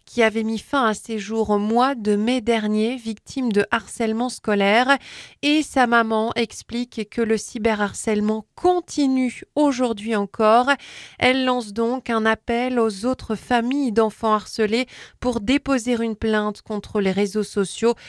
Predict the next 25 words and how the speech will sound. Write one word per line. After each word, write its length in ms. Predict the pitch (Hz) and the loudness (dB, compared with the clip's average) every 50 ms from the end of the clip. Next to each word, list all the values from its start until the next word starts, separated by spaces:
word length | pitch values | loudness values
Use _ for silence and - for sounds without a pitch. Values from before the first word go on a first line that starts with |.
| - - - | -18 -14 -12
dont 360 | 196 185 185 226 247 269 269 - - | -10 -6 -4 -2 -2 -2 -4 -4 -2
elle 240 | 247 233 220 208 180 | -2 0 0 0 0
dénonce 600 | 190 196 196 202 214 233 247 247 - - - - - - | 0 2 2 2 0 0 -2 -4 -6 -8 -8 -8 -6 0
l'inaction 1040 | 180 190 196 214 262 285 285 269 247 - - - - - 214 196 185 180 190 185 | 2 2 4 4 2 2 2 0 0 -4 -8 -16 -10 -6 -6 -4 -4 -2 -4 -4
dans 200 | 180 175 208 208 | -2 -2 -2 0
l'affaire 520 | 202 190 180 170 - - - 226 214 196 190 | 0 0 -2 -4 -4 -4 -4 -2 -2 0 0
liée 420 | 190 190 196 202 226 233 226 208 - | 0 0 0 0 2 2 2 2 2
à 120 | - 247 | 0 0
sa 220 | 240 - - 208 180 | 0 -2 -4 -4 -4
fille. 420 | - - - - - - 190 - - 190 - _ _ _ _ _ _ _ _ _ _ _ _ _ _ - - - - - - - - - - - - - - _ - | -4 -6 -12 -12 -12 -10 -10 -12 -12 -14 -18 _ _ _ _ _ _ _ _ _ _ _ _ _ _ -20 -20 -20 -20 -20 -20 -20 -20 -20 -20 -20 -20 -20 -12 _ 2
Le 380 | 269 277 294 302 294 285 269 262 | 4 6 8 8 8 6 6 4
professeur 720 | - - - 277 254 - 269 254 - - 269 254 240 214 | 2 -2 -4 -4 -2 -4 -6 -8 -4 -2 0 0 2 2
d'Arras, 500 | 240 233 220 226 233 233 226 220 - - | 2 2 2 2 0 0 0 -2 -4 -6
victime 540 | 226 202 226 220 - - - - 254 247 | -6 -4 -6 -8 -8 -8 -8 -6 -4 -4
du 160 | 226 220 220 214 | -4 -4 -6 -4
terrorisme, 840 | - - 277 247 240 240 214 220 226 226 208 - - 226 220 214 | -2 0 2 4 4 2 2 0 -4 -8 -8 -8 -4 -2 0 0
Dominique 500 | 202 196 240 233 226 233 247 254 226 220 | 2 0 0 0 0 0 -2 -2 -2 0
Bernard, 600 | 208 233 220 214 220 220 220 220 220 214 208 202 | 2 2 2 2 2 2 2 2 2 2 0 0
euh, 240 | 214 214 214 208 214 - - | 0 2 2 2 2 0 -2
était 720 | 233 226 214 _ _ - 247 240 240 247 262 269 277 - | -4 -4 -6 _ _ -4 -2 0 0 0 0 0 0 -2
la 300 | - 196 190 196 190 185 | -2 -2 -2 -2 -2 -2
cible 920 | - - - - - 311 320 320 302 277 226 208 220 214 202 202 196 202 | -4 -10 -8 -2 2 4 4 4 4 2 2 2 2 2 2 2 0 0
de 140 | 185 196 220 | 0 0 2
Mohamed 500 | 214 214 214 208 208 214 240 233 202 208 | 4 4 4 4 4 4 0 -2 -4 -4
Mogouchkov, 720 | 220 240 254 208 214 226 - - - - 214 214 233 254 | -4 -4 -4 -4 -6 -8 -8 -8 -2 0 2 4 4 4